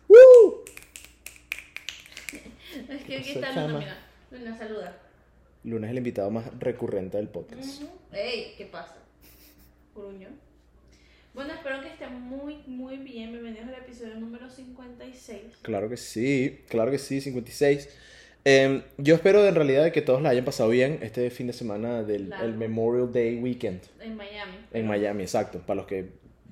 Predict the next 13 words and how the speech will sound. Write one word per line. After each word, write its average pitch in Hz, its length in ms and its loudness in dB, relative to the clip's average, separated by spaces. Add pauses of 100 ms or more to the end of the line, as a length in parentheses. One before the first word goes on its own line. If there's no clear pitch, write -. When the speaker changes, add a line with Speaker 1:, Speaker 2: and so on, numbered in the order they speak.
(120)
Speaker 2:
Viven 113 260 -2
Speaker 1:
en 123 60 -2
Speaker 2:
en 120 60 -4
Speaker 1:
Miami. 107 220 -4
Speaker 2:
Estados - 160 -6
Unidos. - 240 -12
Speaker 1:
Exacto, 107 380 -8
exacto. 95 240 -12 (960)
<clears throat> - 400 -20
Em, 135 640 4 (200)
¿cómo 143 160 -6
estás, 175 120 -6
Dana? 208 200 -8